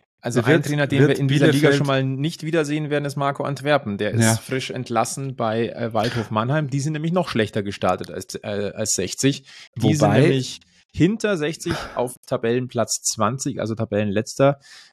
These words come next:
Speaker 1: Äh, die haben allerdings zwei Remis und drei Niederlagen, aber noch keinen Sieg, also zwei Punkte und vier zu sieben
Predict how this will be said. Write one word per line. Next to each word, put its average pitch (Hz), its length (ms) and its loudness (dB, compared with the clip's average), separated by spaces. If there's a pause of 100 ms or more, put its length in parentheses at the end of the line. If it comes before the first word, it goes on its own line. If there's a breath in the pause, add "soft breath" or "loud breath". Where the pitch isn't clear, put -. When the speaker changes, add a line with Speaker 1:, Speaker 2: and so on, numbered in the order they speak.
(180)
Speaker 1:
Äh, 110 320 2
die 127 240 0
haben 120 180 0
allerdings 117 420 0
zwei 113 220 2
Remis 113 480 0
und 120 220 -4
drei 107 440 4
Niederlagen, 127 560 0
aber 101 120 -6
noch 104 140 -4
keinen 101 280 -4
Sieg, 113 160 -2
also 107 160 -4
zwei 98 220 0
Punkte 107 280 -4
und 101 140 -6
vier - 160 -6
zu - 140 -4
sieben 98 320 -2